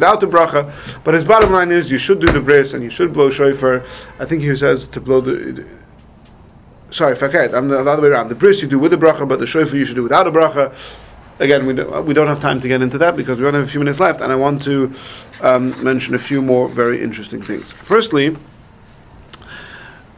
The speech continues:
the Taz invoked the comparison between accepting Shabbos early and making an oath.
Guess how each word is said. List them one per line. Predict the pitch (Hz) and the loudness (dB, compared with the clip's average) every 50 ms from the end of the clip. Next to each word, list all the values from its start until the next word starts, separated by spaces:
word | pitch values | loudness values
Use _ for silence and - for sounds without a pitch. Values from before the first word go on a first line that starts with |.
| - - - - - - - - - - - - - - - - - - - - | -20 -20 -20 -20 -20 -20 -20 -20 -20 -20 -20 -20 -20 -20 -20 -20 -20 -20 -10 -4
the | 151 151 | -2 -2
Taz | 147 147 - 214 247 254 220 185 147 160 | -2 0 2 4 6 6 4 2 0 -2
invoked | 151 151 143 147 170 180 175 175 - - | -4 0 4 6 6 6 6 2 -4 -8
the | 135 120 139 143 135 139 139 131 135 | -2 4 4 6 6 6 4 2 0
comparison | - 135 123 131 147 147 170 175 165 156 - 127 110 107 120 - - - - - - - - - - - - - - - - | -2 -6 -4 0 2 2 2 2 0 -2 -4 -6 -6 -6 -6 -10 -14 -18 -20 -20 -20 -20 -20 -20 -20 -20 -20 -20 -20 -12 -8
between | 139 135 135 - 139 151 156 151 151 151 147 139 139 143 143 - - - - - - | -8 -6 -6 -2 0 2 2 4 4 2 2 2 0 0 -2 -6 -16 -20 -16 -10 -10
accepting | 143 - - 175 156 156 160 160 131 | -8 -2 0 0 0 0 0 -4 -4
Shabbos | - 160 143 143 139 127 139 | -2 0 0 0 -2 -2 0
early | 156 165 185 208 220 220 - | 0 2 2 2 0 -2 -2
and | - 147 147 147 | -2 -2 0 2
making | 151 147 143 139 139 131 | 0 0 0 0 -4 -4
an | 131 - | -4 -4
oath. | - 92 - - - - - - | -6 -10 -10 -12 -16 -20 -20 -20